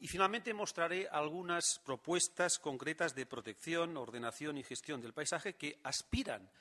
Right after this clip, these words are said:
a preservar o a introducir el sentido del lugar y la identidad territorial en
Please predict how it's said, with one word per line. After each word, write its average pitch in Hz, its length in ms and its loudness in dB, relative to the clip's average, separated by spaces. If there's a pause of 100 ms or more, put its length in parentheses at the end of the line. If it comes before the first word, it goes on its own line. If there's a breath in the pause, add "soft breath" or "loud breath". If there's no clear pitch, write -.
(260 soft breath)
a 135 180 -6
preservar 147 800 2 (600 loud breath)
o 131 480 -4 (100)
a 127 400 2
introducir 147 880 -2
el 131 140 -6
sentido 143 420 0
del 165 120 0
lugar 131 380 -2 (680 soft breath)
y 170 140 -6
la 156 120 6
identidad 139 480 0
territorial 120 720 -4 (460 soft breath)
en 196 340 0